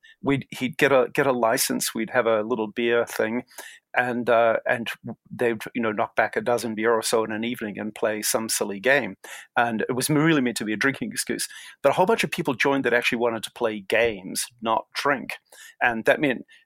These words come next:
uh, either they had to buy some games or they got even cheaper beer. So they did both. <laughs> And, uh, and we played, uh, all kinds of, um, really early, uh, more advanced games. Like, um,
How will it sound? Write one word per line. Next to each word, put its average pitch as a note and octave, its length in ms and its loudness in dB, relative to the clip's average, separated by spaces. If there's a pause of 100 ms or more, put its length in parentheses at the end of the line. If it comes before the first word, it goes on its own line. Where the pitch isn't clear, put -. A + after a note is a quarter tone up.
(160)
uh, A#2 260 2
either C3+ 280 2
they B2 120 0
had C3+ 140 -2
to C3 60 -2
buy B2+ 180 4
some B2+ 180 0
games A2 380 -4
or A#2+ 180 0
they A#2+ 100 0
got A#2+ 160 0
even A2+ 200 -6
cheaper A#2 360 -2
beer. G#2 240 -2
So - 160 2
they B2+ 140 2
did B2 220 -2
both. - 360 0 (300)
<laughs> - 100 2 (1000)
And, E3 160 4
uh, B2 140 6 (260)
and D#3 100 2
we E3 120 4
played, C3 360 2
uh, B2 100 6
all B2 120 2
kinds A#2+ 340 0
of, A2+ 220 -2
um, G#2+ 260 0
really A#2 280 0
early, A2 460 -2
uh, F#2+ 320 0 (480)
more C3 180 2
advanced A2 480 0
games. G#2 420 -2
Like, G2+ 380 -4
um, G#2+ 380 -2